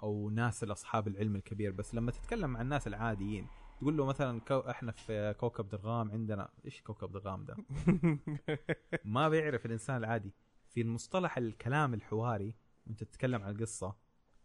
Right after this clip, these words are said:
Speaker 1: ما بتجيب سيرة ك-، الاسم الكوكب إلا نادرًا لما تتكلم مع باحث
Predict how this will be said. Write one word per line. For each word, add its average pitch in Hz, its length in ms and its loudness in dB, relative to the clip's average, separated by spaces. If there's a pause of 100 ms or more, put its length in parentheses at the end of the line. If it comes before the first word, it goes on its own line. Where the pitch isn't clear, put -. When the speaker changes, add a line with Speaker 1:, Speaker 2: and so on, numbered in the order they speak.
Speaker 1:
ما 135 280 2
بتجيب 143 340 -2
سيرة 139 360 0
ك-، - 80 -4
الاسم 110 680 -2
الكوكب 110 440 -2
إلا 107 160 0
نادرًا 104 380 0
لما 101 260 -4
تتكلم 110 360 -2
مع 95 120 -2
باحث 104 320 -4